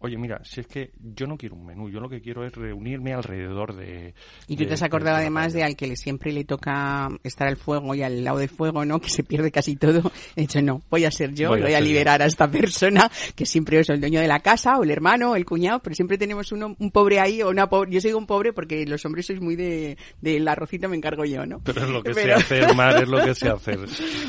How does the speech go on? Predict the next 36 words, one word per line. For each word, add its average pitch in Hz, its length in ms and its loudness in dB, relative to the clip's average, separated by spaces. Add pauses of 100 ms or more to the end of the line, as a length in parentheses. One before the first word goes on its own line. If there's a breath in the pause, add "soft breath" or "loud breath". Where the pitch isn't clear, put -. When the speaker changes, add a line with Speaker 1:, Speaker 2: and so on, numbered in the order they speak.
(120)
Speaker 2:
Bueno, 214 420 6
eh, 196 300 4
cócteles 254 440 2
y 208 60 -2
brands 185 400 4
también, 160 600 2
¿no? 190 200 2
Speaker 1:
Sí. 82 80 -8 (300 loud breath)
Speaker 2:
Y 170 220 0
también 165 340 2
decir 196 440 -2
que, 151 460 0
mm, 147 260 -4
que 143 120 -8
un 151 80 -6
poco, 165 560 -2
mm, 143 600 -4
has 143 180 -4
buscado 156 340 -2
unas 151 300 -2
localizaciones 143 880 -4
para 131 400 -4
celebrar 127 400 -10
todo 135 160 -10
esto 143 480 -8
como 127 320 -6
muy 127 220 -6
especiales 139 500 -8
dependiendo 123 400 -6
del 131 160 -4
número 131 200 -4
de 131 80 -2
personas 139 520 -6
y 156 80 -6
dependiendo 127 420 -6
también 131 400 -4